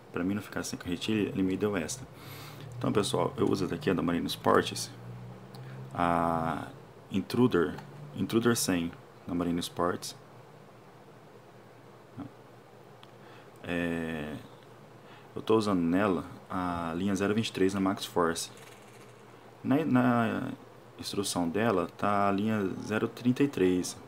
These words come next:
pra colocar nela. É uma carretilha muito boa, leve, eu tô gostando, sim, por ser lá direito, eu tô gostando de pescar com ela.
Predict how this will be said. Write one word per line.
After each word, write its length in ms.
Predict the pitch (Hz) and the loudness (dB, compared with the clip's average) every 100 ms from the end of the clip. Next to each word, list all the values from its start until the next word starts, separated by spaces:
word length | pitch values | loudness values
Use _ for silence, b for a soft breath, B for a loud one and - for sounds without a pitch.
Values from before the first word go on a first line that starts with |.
| - | -8
pra 120 | - | -4
colocar 340 | 90 87 92 | -2 -2 0
nela. 320 | 85 76 76 - - - - - - B B B B - | -2 -2 -6 -10 -16 -20 -20 -20 -20 B B B B -6
É 60 | 95 | -2
uma 140 | 104 | 0
carretilha 320 | 127 123 123 | 2 2 6
muito 180 | 131 135 | 6 6
boa, 340 | 131 113 95 90 | 6 8 10 8
leve, 440 | 90 107 117 98 | 4 4 4 2
eu 80 | 101 | 0
tô 100 | - | 0
gostando, 560 | 139 131 110 110 98 | 2 0 0 -2 -4
sim, 320 | - 90 85 85 - - - - - | -6 -4 -4 -4 -12 -20 -20 -10 -2
por 160 | 90 85 | -2 0
ser 200 | 85 78 | -2 0
lá 140 | 85 | -2
direito, 300 | 80 101 110 | 0 0 0
eu 40 | |
tô 260 | - 117 113 - - | 2 0 0 -6 -8
gostando 420 | 113 117 104 104 | -6 -4 -4 -4
de 260 | 104 113 113 - B B B B B B - - - | -2 -2 -4 -8 B B B B B B -20 -12 -8
pescar 300 | - - - | -6 -4 -2
com 140 | 117 | 0
ela. 300 | 90 85 | 0 0